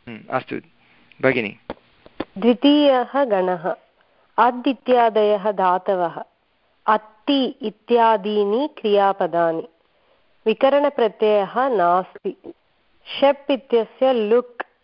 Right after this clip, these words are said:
Speaker 2: लोपः। उदाहरणम्,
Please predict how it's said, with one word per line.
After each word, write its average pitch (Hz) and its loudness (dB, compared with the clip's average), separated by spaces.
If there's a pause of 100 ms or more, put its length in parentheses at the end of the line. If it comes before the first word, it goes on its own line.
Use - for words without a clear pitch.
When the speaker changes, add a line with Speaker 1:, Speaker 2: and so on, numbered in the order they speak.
(320)
Speaker 2:
लोपः। 202 0 (800)
उदाहरणम्, 214 0